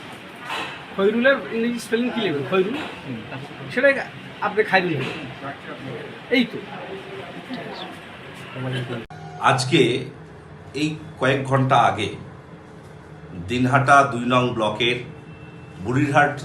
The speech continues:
Speaker 2: দুই গ্রাম পঞ্চায়েত এলাকার জিতপুরে তেষট্টি বছরের একজন পৌরা, পৌর খায়-, খায়রুল শেখ, তিনি বিষ খেয়ে আত্মহত্যা করার চেষ্টা করেন। এ কারণে এই এসআইআর ঘোষণা হওয়ার পর তিনি আতঙ্কে ভুগছেন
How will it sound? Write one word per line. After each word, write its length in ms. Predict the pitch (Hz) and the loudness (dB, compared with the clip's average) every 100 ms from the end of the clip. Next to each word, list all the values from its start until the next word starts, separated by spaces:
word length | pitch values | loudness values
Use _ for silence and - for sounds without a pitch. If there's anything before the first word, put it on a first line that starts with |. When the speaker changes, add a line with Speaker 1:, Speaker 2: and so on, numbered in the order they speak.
| 95 | -8
Speaker 2:
দুই 240 | 104 135 147 123 | -2 2 2 2
গ্রাম 280 | 110 117 123 | 2 2 0
পঞ্চায়েত 420 | 120 117 123 117 | -2 0 -2 0
এলাকার 640 | 104 107 107 117 120 123 - - - - - | 0 0 4 4 4 -2 -14 -16 -18 -16 -10
জিতপুরে 500 | 90 131 - - - - - - | -2 0 0 -4 -8 -10 -14 -12
তেষট্টি 480 | - 113 143 131 - | -6 -4 -4 -4 -4
বছরের 460 | 123 107 104 123 123 | -2 -2 -2 -4 -2
একজন 300 | 104 - - - | -4 -6 -8 -4
পৌরা, 400 | 101 101 104 - - - - - | -4 -2 -4 -4 -8 -14 -16 -6
পৌর 360 | 107 104 90 - - - - - - - | -4 -2 -4 -6 -12 -16 -16 -18 -18 -12
খায়-, 420 | - 107 117 120 117 | 0 2 4 2 0
খায়রুল 480 | 117 127 131 147 | 2 4 4 2
শেখ, 280 | - - 98 - - - - - - - - - | 0 -2 -4 -8 -14 -18 -18 -18 -18 -18 -16 -6
তিনি 200 | 127 156 | 0 2
বিষ 340 | - 113 - | 0 -4 -6
খেয়ে 160 | 139 147 | -6 -4
আত্মহত্যা 560 | 104 - 127 127 - | -4 -6 -4 -4 -2
করার 300 | 120 110 110 | 0 0 0
চেষ্টা 320 | - - - 107 | -4 -8 -4 -4
করেন। 260 | 117 113 | -4 -4
এ 80 | 98 - | -6 -6
কারণে 300 | 92 104 165 - - - - - | -4 -4 -6 -8 -16 -18 -18 -10
এই 200 | - 113 110 | -6 -4 -4
এসআইআর 500 | 110 131 135 160 151 | -2 2 4 6 4
ঘোষণা 380 | - - 131 127 | 0 -4 -2 0
হওয়ার 260 | 120 120 - | 0 -2 -2
পর 180 | 117 98 80 - - - - - | 0 0 -2 -10 -16 -18 -16 -8
তিনি 180 | 127 139 | -2 0
আতঙ্কে 520 | 120 - 165 160 135 | 0 2 2 2 2
ভুগছেন 440 | - - - - | -2 -6 -10 -12